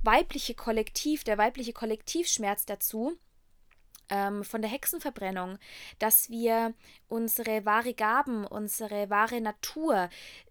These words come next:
die Heilerinnen, ähm, die Kräuterfrauen,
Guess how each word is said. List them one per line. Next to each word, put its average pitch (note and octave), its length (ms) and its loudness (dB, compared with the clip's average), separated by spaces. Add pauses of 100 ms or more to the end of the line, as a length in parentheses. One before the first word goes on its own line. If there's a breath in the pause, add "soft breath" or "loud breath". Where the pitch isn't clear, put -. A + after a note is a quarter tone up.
(300)
die A#3 120 -4
Heilerinnen, G#3 880 0 (420 loud breath)
ähm, G#3+ 600 -4
die A3+ 100 -6
Kräuterfrauen, G3 1000 0